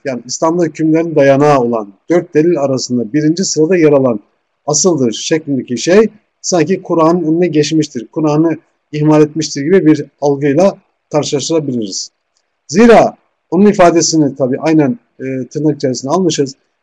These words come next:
Zira İslam'da her hüküm önce sünnetle ortaya konmuş. Yani pratikle. Kur'an-ı Kerim'in ayetleri ise daha sonra Hazreti Peygamber'in o konudaki söz, fiil ve takdirlerini tespit ve teyit etmiştir. Din ve imanın bütün temel esasları dinin farz olarak değerlendirildiği kurul,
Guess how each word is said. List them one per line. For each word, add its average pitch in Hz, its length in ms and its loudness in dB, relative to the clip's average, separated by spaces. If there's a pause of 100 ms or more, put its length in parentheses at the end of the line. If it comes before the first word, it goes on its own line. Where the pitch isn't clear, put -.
Zira 208 340 4
İslam'da 196 420 2
her 220 160 2
hüküm 185 440 -2
önce 190 240 2
sünnetle 208 480 2
ortaya 139 280 0
konmuş. 110 420 -8
Yani 202 280 2
pratikle. 160 640 -4 (1080)
Kur'an-ı 214 300 4
Kerim'in 185 260 4
ayetleri 170 380 4
ise 214 240 4
daha 196 200 4
sonra 143 340 -2
Hazreti 160 280 -4
Peygamber'in 156 480 2
o 180 120 -4
konudaki 156 460 -2
söz, 156 380 -2
fiil 160 200 -4
ve 139 120 -4
takdirlerini 139 580 -6 (500)
tespit 233 540 2 (140)
ve 220 100 2
teyit 196 260 4
etmiştir. 120 540 -4 (720)
Din 233 160 6
ve 196 160 6
imanın 190 500 4
bütün 220 240 2
temel 208 280 2
esasları 151 560 0
dinin 185 240 4
farz 208 320 2
olarak 151 320 2
değerlendirildiği 170 800 2
kurul, 185 380 2